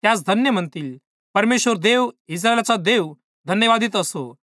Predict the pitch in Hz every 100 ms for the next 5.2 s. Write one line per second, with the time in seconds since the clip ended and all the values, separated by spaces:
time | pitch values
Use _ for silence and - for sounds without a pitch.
0 | _ 220 254 - 233 - 233 226 240 233
1 | 233 233 190 202 - 214 208 196 156 135
2 | - _ _ 190 185 190 185 226 254 240
3 | 240 226 240 240 - _ _ _ - -
4 | 247 240 254 214 196 233 233 233 196 -
5 | 151 123